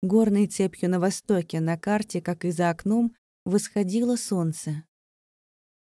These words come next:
Раньше я только раз видела магическую карту, вышитую драгоценными нитками, светящимися разными цветами.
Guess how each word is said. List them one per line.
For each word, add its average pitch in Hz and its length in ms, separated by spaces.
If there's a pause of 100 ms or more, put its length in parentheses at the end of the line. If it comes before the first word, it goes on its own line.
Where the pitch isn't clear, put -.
Раньше 196 440
я 180 200
только 190 380
раз 233 260
видела 175 340
магическую 175 720
карту, 170 480 (380)
вышитую 226 600
драгоценными 185 760
нитками, 208 600
светящимися 185 1000
разными 165 420
цветами. 160 680